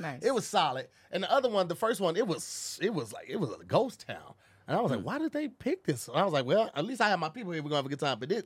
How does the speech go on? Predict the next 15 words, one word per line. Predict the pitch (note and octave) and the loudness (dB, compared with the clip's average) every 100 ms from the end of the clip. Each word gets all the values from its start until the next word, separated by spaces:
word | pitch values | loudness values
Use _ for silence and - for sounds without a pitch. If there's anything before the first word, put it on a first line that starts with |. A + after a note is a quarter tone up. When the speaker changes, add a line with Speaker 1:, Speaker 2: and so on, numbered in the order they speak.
| C3+ | -4
Speaker 2:
man, | C3 | 0
Speaker 3:
Right. | B2+ | 2
Speaker 2:
that | F3+ | 0
shit | - F#2 | -2 -18
was | - - - _ _ - _ | -16 -18 -18 _ _ -20 _
Speaker 1:
Question. | - F3+ E3 - D#3 D3 | -4 -4 -4 -6 -4 -2
A-, | E3 | -2
a-, | |
Speaker 2:
trash. | D3 - | 0 0
Speaker 1:
accountability. | G4+ G#4 D4+ A#3 A3 E3 G#3 G3+ E3 C3+ - | 2 2 2 0 0 -2 -2 -2 -4 -6 -6
Did | D#3+ F3 E3 | -4 -4 -4
your, | F3+ F3+ F3 E3+ D#3 - _ - | -2 0 0 -2 -6 -12 _ -12
the | |
person | - A3+ A3+ | -4 -4 -2
who | A3 | -6